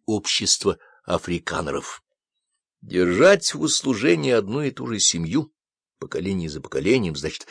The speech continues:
укреплять неизменность и стабильность. Ян Клейн и Миранда продолжали расти вблизи друг от друга.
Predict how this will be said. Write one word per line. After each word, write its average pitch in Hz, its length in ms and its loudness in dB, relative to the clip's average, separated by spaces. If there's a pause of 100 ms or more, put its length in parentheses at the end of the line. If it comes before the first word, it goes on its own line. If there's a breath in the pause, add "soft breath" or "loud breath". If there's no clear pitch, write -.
(160 loud breath)
укреплять 104 680 2
неизменность 95 1040 2
и 85 60 -2
стабильность. - 920 0 (2750)
Ян 175 380 8
Клейн 214 460 6
и 117 60 8
Миранда 143 440 8
продолжали 110 520 6
расти - 420 6
вблизи 85 380 -4
друг 90 260 -4
от 80 160 0
друга. 71 480 -6